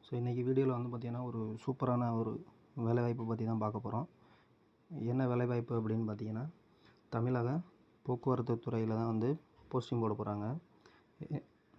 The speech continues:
அது என்னென்ன போஸ்டிங் அப்படின்னு பாத்தீங்கன்னா, டிரைவர், கண்டக்டர் அதான் போட போறாங்க.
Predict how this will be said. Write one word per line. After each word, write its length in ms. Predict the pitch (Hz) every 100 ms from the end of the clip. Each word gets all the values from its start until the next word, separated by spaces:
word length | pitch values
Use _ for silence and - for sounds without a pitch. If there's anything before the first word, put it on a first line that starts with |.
| - _
அது 200 | - 117
என்னென்ன 220 | 120 135
போஸ்டிங் 400 | 127 127 120 127
அப்படின்னு 240 | 120 117 117
பாத்தீங்கன்னா, 340 | 110 113 127 180 - - 123
டிரைவர், 460 | 113 113 120 131 165 - - - -
கண்டக்டர் 440 | - 113 113 110 104
அதான் 240 | 107 117
போட 160 | 117 110
போறாங்க. 320 | 113 104